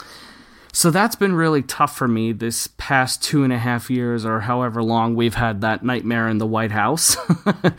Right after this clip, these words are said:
But I am also proud and hopeful for my community because I see a lot of the good being done. Uh, I went to, as, as kind of an act of rebellion for what my mom did, I went to the first gay pride parade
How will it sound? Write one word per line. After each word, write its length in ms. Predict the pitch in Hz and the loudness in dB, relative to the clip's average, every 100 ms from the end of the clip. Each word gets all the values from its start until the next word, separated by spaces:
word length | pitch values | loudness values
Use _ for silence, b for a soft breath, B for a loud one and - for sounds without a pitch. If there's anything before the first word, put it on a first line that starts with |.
| B B B B - | B B B B -6
But 300 | 226 226 175 - | 0 2 0 -4
I 420 | 123 147 160 165 - | 0 2 2 0 0
am 320 | 156 151 151 | 2 2 0
also 400 | - 226 - 262 | 0 0 0 -2
proud 400 | - 170 160 147 | 0 0 2 2
and 100 | 135 | 2
hopeful 500 | 139 160 - 147 131 | 0 -2 0 0 0
for 220 | - 139 | 0 2
my 220 | 127 127 | 2 2
community 680 | 120 127 123 117 104 104 120 B B B B - | 0 0 0 0 -2 -2 -4 B B B B -4
because 380 | 165 - 180 | -2 0 0
I 80 | 175 | 0
see 200 | 165 180 | 0 0
a 80 | 165 | 2
lot 240 | 156 143 | 2 2
of 120 | 170 147 | 0 0
the 80 | |
good 560 | 139 123 143 135 120 110 | -2 0 0 0 0 0
being 340 | 117 110 110 | 0 0 -2
done. 480 | 104 98 85 95 101 B B B B B B - | -2 -4 -4 -6 -10 B B B B B B -4
Uh, 340 | 117 123 120 - | -2 0 -2 0
I 260 | 131 147 185 | 0 2 2
went 600 | 160 156 156 147 - - | 2 2 2 -2 -8 -6
to, 640 | - 151 139 131 127 127 104 B - | -4 0 2 2 0 0 -4 B -10
as, 240 | 123 123 | -6 -6
as 240 | - 131 - | -6 -6 -4
kind 240 | - 127 | -2 0
of 100 | 120 | 0
an 100 | 120 | 0
act 260 | 127 139 139 | 0 0 0
of 140 | 143 | 0
rebellion 480 | 135 113 123 139 143 | 0 0 0 2 0
for 120 | 135 | 0
what 200 | 131 123 | -2 -2
my 160 | 110 127 | -4 0
mom 320 | 127 123 120 | 0 0 -2
did, 240 | 117 120 117 | -2 -2 -2
I 300 | 117 131 160 | 0 0 0
went 420 | 151 135 127 - | -2 0 -2 -4
to 280 | - 135 131 | -4 0 0
the 120 | 123 | 0
first 540 | 117 - 139 147 - 127 | -8 -2 0 0 -4 -2
gay 220 | 131 143 | 0 0
pride 400 | 143 127 113 127 | 0 0 0 0
parade 560 | 143 127 104 113 147 | -2 0 2 0 -2